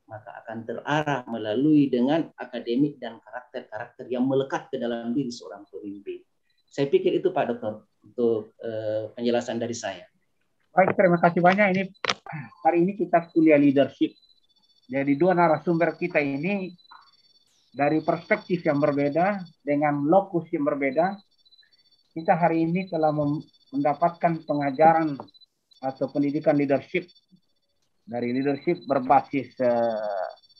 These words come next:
Speaker 2: apa namanya, gontor dan leadership berbasis karakter yang dikembangkan di madrasah, khususnya di Kota Palu ini.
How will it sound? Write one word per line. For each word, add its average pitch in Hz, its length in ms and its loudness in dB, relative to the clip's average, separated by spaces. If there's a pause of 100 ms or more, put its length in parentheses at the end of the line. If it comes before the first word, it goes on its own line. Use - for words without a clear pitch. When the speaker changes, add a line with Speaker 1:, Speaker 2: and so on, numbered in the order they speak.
(140)
Speaker 2:
apa 127 260 -4
namanya, 139 540 -4 (1000)
gontor 143 600 2
dan 139 260 2 (640)
leadership 127 380 -6
berbasis 143 480 0
karakter 147 480 2
yang 139 100 0
dikembangkan 139 600 -2
di 131 80 0
madrasah, 127 720 2
khususnya - 320 -10
di 120 80 -12
Kota 127 240 -4
Palu 117 240 0
ini. 107 140 -8